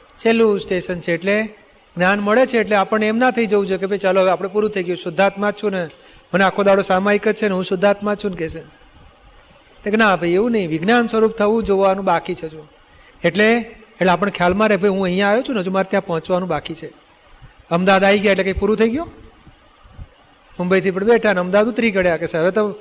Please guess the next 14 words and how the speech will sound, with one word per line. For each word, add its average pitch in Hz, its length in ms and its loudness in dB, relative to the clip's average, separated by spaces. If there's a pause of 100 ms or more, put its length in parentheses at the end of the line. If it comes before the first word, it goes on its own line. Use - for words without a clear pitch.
(180)
અમદાવાદ 247 260 2
આવી 302 160 4
ગયો, 233 140 0
પતી 302 260 -2
ગઈ 254 100 2
વાત." 185 240 -2
ના, 180 120 2
ના, 240 220 2 (340)
હજુ 180 140 0
ઘેર 175 220 2
જવાનું 185 240 0
બાકી 170 240 0
છે 170 120 -14
મારે. 160 180 -16